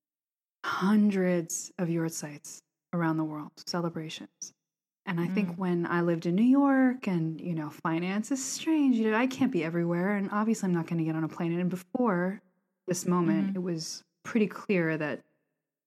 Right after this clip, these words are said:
Speaker 1: you know, you have to travel, you have to physically show up somewhere to be a
Speaker 2: Mm,
Speaker 1: part of it.
Speaker 2: mm-hmm.
Speaker 1: But this is a new
Speaker 2: Mm-hmm.
Speaker 1: moment as well. So when we are in this moment of Zoom and when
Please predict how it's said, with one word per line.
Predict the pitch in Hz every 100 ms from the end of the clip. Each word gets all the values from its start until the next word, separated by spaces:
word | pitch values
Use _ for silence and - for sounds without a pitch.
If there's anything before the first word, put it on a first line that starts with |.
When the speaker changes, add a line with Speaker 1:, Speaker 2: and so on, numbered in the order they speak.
| _ _ _ _ _ _ _ _ _ -
Speaker 1:
you | 185
know, | 160
you | 165 190
have | 196
to | 196
travel, | - - 202 202 165
you | 170
have | 180
to |
physically | 175 - 226 196 196 180
show | - - 180
up | 175 220
somewhere | - 180 156 151 151 151 151
to | -
be | 202
a | 196
Speaker 2:
Mm, | 180
Speaker 1:
part | 170 220
of | 147
it. | 127 196
Speaker 2:
mm-hmm. | 208
Speaker 1:
But | 220 185
this | 214
is | 202
a | 185
new | 180
Speaker 2:
Mm-hmm. | 170
Speaker 1:
moment | 160 160 160 160 160 - _ _ _ _
as | 165 175
well. | 190 147 175 _ _ _ _ _ -
So | - 185
when | 170 175 175 170 170 -
we | 180
are | 170
in | - 196 208
this | 196 190 - - -
moment | 185 185 180 185
of | 180
Zoom | 165 160 151 156 190 - _ _ _ _ _ _
and | 196 180 170
when | 165 165 165 160